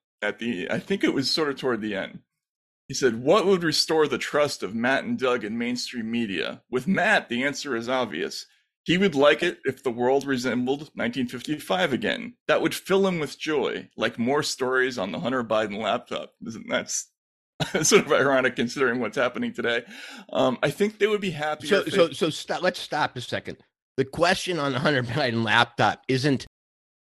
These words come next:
Speaker 2: whether it's real or not, but who it fills with joy.
Speaker 1: Right. Exactly. Yeah.
Speaker 2: I, I, I, I thought, I thought originally the question was whether it was real or not, but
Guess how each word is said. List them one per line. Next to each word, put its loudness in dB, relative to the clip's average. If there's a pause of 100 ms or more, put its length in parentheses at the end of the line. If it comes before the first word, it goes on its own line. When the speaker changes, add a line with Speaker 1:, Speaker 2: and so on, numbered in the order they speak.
Speaker 2:
whether 4
it's -4
real 2
or -4
not, -10 (320)
but 2
who 4
it 4
fills 0
with -4
joy. -2 (420)
Speaker 1:
Right. 2 (320)
Exactly. -6 (140)
Yeah. -2
Speaker 2:
I, 4 (120)
I, 6
I, 8
I 6
thought, 2
I 8
thought 6
originally 0
the -4
question -6
was -10
whether -10
it -20
was -20 (140)
real -6
or -10
not, -14 (400)
but 0